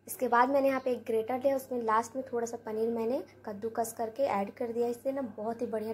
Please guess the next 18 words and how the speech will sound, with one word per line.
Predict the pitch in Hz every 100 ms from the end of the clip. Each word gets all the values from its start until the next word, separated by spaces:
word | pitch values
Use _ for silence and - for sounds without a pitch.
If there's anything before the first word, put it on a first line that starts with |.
| 220
टेस्ट | 208 202
आता | 208 202 214
है, | 247
तो | 240
ज़रूर | 208 208 226
से | 233
ऐड | 262 254
करिएगा। | 247 226 226 269 - - - - -
और | 214 214
इसे | 220 226
देखिए | 226 220 240
यहाँ | 233 226
पे | 233
हमारी | 226 214 208 220
मटर | 214 208 214 -
पनीर | 214 214 208
बन | 208
करके | 208 208